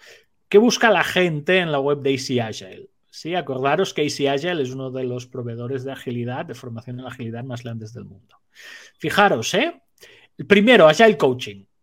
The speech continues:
top uno. Cero sorpresa. Eh, Systems Coaching.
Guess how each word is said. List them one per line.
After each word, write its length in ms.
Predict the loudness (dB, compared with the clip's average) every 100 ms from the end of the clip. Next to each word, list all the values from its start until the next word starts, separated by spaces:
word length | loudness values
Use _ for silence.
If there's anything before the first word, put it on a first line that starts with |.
| _ _
top 240 | 0 2
uno. 300 | -2 -2 -14 _ _ _ _ _ _ _
Cero 320 | _ 0 2
sorpresa. 600 | 2 -2 -2 -4 -6 -10 _ _ _ _ _ _ _ _ _ _ _ -4
Eh, 520 | 0 2 0 -2 -6
Systems 540 | -4 -2 0 -2 -4 0
Coaching. 680 | 4 4 4 -4 -4 -10